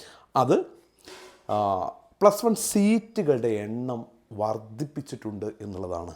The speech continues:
നിലവിലുള്ള പ്ലസ് വൺ സീറ്റുകളുടെ എണ്ണം വർദ്ധിപ്പിച്ചിരിക്കുന്നു. ഏഴ് ജില്ലകളിൽ മുപ്പത് ശതമാനം സീറ്റുകൾ വർദ്ധിപ്പിച്ചിരിക്കുന്നു. അതായത് നിങ്ങൾക്ക്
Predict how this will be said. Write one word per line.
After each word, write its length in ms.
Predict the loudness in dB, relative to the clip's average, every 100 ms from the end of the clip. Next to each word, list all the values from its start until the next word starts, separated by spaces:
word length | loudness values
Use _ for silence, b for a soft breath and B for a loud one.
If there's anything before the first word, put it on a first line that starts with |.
| -6
നിലവിലുള്ള 640 | 0 2 4 2 0 -2 -2
പ്ലസ് 240 | -10 -8
വൺ 80 | -8
സീറ്റുകളുടെ 560 | -6 -10 -6 -4 -2 -4
എണ്ണം 560 | -6 -8 -8 -4 -4 -4 B B B -6
വർദ്ധിപ്പിച്ചിരിക്കുന്നു. 920 | -2 -2 -2 -4 -4 -8 -10 -8 -10 -6 -2
ഏഴ് 420 | 2 2 2 0
ജില്ലകളിൽ 640 | -2 -6 -4 -4 -4 -6 -8
മുപ്പത് 720 | -8 -8 -12 _ -8 -6 -6 -6
ശതമാനം 580 | -10 -6 -6 -4 -6 -8 -10
സീറ്റുകൾ 640 | -8 -8 -8 -10 -8 -8 -12 b b b _
വർദ്ധിപ്പിച്ചിരിക്കുന്നു. 1120 | -2 0 -2 -6 -8 -8 -8 -8 -8 -10 -10 -4
അതായത് 300 | -2 0 -2
നിങ്ങൾക്ക് 500 | 0 2 2 0